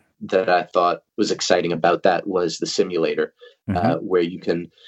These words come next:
Speaker 1: where you can simulate, uh, not only a single robot and, and interfacing with that, but you can simulate that fleet of robots and how they will behave, uh, with now,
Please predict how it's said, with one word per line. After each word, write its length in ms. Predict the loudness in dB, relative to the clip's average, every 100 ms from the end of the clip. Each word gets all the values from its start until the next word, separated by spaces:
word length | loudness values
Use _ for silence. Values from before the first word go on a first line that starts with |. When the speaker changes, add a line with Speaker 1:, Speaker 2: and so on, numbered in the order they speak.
| -2
Speaker 1:
where 120 | 2 4
you 60 |
can 160 | 2 -2
simulate, 800 | 2 2 2 _ _ -8 -8 -6 -2
uh, 160 | -2
not 260 | 0 -2 -2 -4
only 520 | -4 -2 -4 -4 -4 -2
a 180 | 0 0
single 360 | -2 0 2 2
robot 480 | 0 2 2 2 -2
and, 220 | -6 -10 _ _
and 140 | -6 -2
interfacing 600 | 0 2 2 2 2 0
with 100 | 2
that, 280 | 4 2 0
but 140 | -6
you 140 | -4 -6
can 320 | 0 0 0
simulate 640 | 0 0 2 2 2 2
that 180 | -2 -2
fleet 300 | -2 2 2
of 80 | 2
robots 640 | 2 4 0 0 -6 -8 -6
and 280 | -4 -4 -6
how 260 | 0 2 4
they 160 | 2
will 260 | 2 0 0
behave, 760 | -2 0 2 4 2 0 -12 _ _ -20 _ -4
uh, 140 | 0
with 160 | 0 2
now, 220 | 2 2